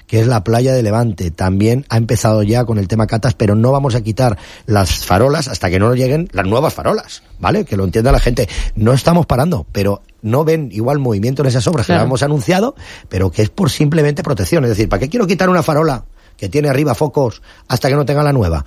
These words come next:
Speaker 1: ¿Eh? Pa-, prefiero tener todavía la luz, ¿no?
Speaker 2: Sí,
Speaker 1: No voy a
Speaker 2: mejor.
Speaker 1: dejarlo todo a oscuras. Entonces son cosas que estamos yendo. No está yendo lenta, está, se está haciendo mucho trabajo,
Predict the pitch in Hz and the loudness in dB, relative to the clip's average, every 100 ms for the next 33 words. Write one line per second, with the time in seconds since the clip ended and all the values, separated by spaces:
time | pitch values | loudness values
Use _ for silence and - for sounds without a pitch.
0 | - - - 101 - 82 73 90 87 80 | -10 -20 -6 -6 -6 -10 -6 -4 -4 -2
1 | 87 90 95 160 175 190 - - 117 107 | -2 2 2 4 2 -2 -6 -2 0 0
2 | 107 82 160 403 - - _ 117 147 139 | 0 0 0 0 -4 -20 _ -4 0 0
3 | 139 165 165 160 120 113 95 - 117 90 | 2 2 0 0 0 -2 -2 -2 -2 -4
4 | - - - - 101 - 123 139 139 156 | -8 -18 -20 -6 -4 -2 0 0 0 -2
5 | - 101 110 113 117 143 175 - - - | -4 -6 -2 0 0 0 -2 -6 -8 0
6 | 123 147 208 214 196 190 190 170 - 117 | 0 2 0 0 0 2 0 -2 -2 -2
7 | - 117 - 127 190 185 135 135 170 175 | 0 -2 -2 -4 -2 0 0 0 0 2
8 | 190 - 247 | 2 0 -4